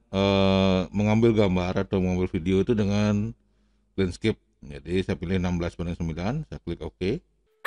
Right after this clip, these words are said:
Dan di sini adalah tampilan user interface dari, eh, Power Director ini. Eh, cukup sederhana. Jadi, eh, yang pertama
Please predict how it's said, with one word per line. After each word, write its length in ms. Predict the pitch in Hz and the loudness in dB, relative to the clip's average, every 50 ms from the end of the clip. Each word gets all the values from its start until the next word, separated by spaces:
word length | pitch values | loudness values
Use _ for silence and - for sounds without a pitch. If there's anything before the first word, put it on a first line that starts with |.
| - - - | -6 -6 -6
Dan 400 | - 87 87 107 120 131 143 147 | -8 -4 -2 0 0 2 2 2
di 80 | 143 131 | 0 2
sini 640 | 139 127 110 113 127 139 147 156 156 156 156 160 147 - _ _ _ _ _ | 2 2 2 2 2 2 4 4 4 4 4 2 0 -2 _ _ _ _ _
adalah 380 | - 107 101 101 98 104 107 120 | -6 -2 0 2 2 2 2 0
tampilan 480 | - 95 90 92 90 95 92 95 98 98 | 0 -2 -4 -2 -2 -2 -2 0 0 0
user 400 | 95 92 - - 143 131 - - | 0 0 0 2 2 2 2 0
interface 720 | 107 101 - 95 95 - - 113 139 151 - - - _ _ _ _ _ _ _ _ _ _ _ _ _ _ _ _ _ _ _ | -2 -4 -4 -4 -2 0 0 2 2 0 -2 -6 -16 _ _ _ _ _ _ _ _ _ _ _ _ _ _ _ _ _ _ _
dari, 800 | - 92 85 82 85 98 107 113 120 123 127 131 135 139 143 143 135 - _ _ _ _ | -2 -2 0 2 4 6 8 8 8 8 8 6 6 4 0 -2 -6 -12 _ _ _ _
eh, 600 | - 78 87 90 87 87 85 85 82 80 80 80 80 80 | -8 -4 -2 0 0 0 0 0 0 0 0 -2 -2 -2
Power 240 | - 107 107 104 92 | 2 2 2 4 4
Director 480 | 95 98 90 80 76 - - 80 73 69 | 4 2 2 2 0 -2 -2 -4 -4 -4
ini. 260 | 71 71 71 67 64 _ _ - _ | -6 -8 -10 -14 -16 _ _ -16 _
Eh, 400 | - - - 110 123 135 143 143 143 - | -12 -8 -4 -2 -2 0 0 -2 -4 -6
cukup 220 | - - - 151 139 | -6 -6 -6 -2 0
sederhana. 480 | 160 143 139 131 101 76 73 76 95 123 - _ _ _ _ _ _ _ _ _ _ _ _ _ _ _ _ _ - | 2 2 4 2 2 0 -2 -6 -8 -10 -14 _ _ _ _ _ _ _ _ _ _ _ _ _ _ _ _ _ -6
Jadi, 480 | 78 82 101 110 123 131 135 131 - | 0 2 4 6 8 8 8 6 4
eh, 480 | - _ _ - 98 101 101 101 98 98 98 98 | 0 _ _ -6 -2 0 2 2 4 4 4 4
yang 220 | 95 98 98 90 | 4 2 0 0
pertama 800 | - 98 - 95 92 95 95 98 101 98 98 98 98 98 95 95 | -2 -4 -2 0 2 2 2 2 2 2 2 2 2 2 2 0